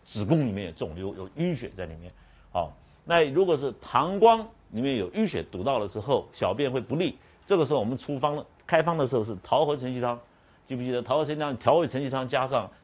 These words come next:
桃仁跟桂枝，对不对？抵挡汤的话，我们就会用到水蛭、盲虫这种东西。好，那上旺，那你如果说有遇到淤血的时候，攻用抵挡汤，抵挡汤是张仲景出的第二个处方，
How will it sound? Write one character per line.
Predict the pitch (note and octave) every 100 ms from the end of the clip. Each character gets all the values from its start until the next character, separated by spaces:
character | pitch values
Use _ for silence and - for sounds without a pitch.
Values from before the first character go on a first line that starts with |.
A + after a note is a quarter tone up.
| -
桃 | C3+ D3
仁 | C3
跟 | B2 B2+ B2+
桂 | - C3+ G#2
枝， | G2+ A#2 A2+
对 | A2+
不 |
对？ | A2 F2+ - _ _ - _ _
抵 | F3
挡 | A#3+ G3+
汤 | G#3+
的 | A3
话， | F#3+ F#3+
我 | C3
们 | D3
就 |
会 | D3
用 | D3 C3
到 | A#2 F#2+ - - _ _ _
水 | - G2
蛭、 | G2 D#3+ B2 - _ _ _ _ _
盲 | G2+ C#3+
虫 | A#2 F#2+ G#2+
这 | A#2
种 | E2+
东 | G2 G#2
西。 | - F2
好， | F#2+ E2+ - _ _ - -
那 | E3+ D#3 - - _
上 | - F#3 E3+
旺， | C#3+ -
那 | G3 F#3+
你 | D#3+
如 | E3 A#3
果 | F#3+
说 | C#3+ F#3 G3+ F#3+ - _ _ -
有 | C#3 C#3
遇 | A3
到 | G#3 F#3+
淤 | C4 C#4
血 | F#3+ B2+
的 | B2+
时 | A#2+
候， | A#2+ F#2+ - _
攻 | - F#3+ F#3
用 | E3+ C3+
抵 | D#3+
挡 | A2
汤， | G#2+ A#2 A#2
抵 | E3+
挡 | E3
汤 | C#3 D3
是 | C#3+
张 | B2 D3
仲 | C#3 A2
景 | G2
出 | F2 B2
的 |
第 | G#2 C#3
二 | A2+
个 | G#2+
处 | F#2+
方， | F2+ A2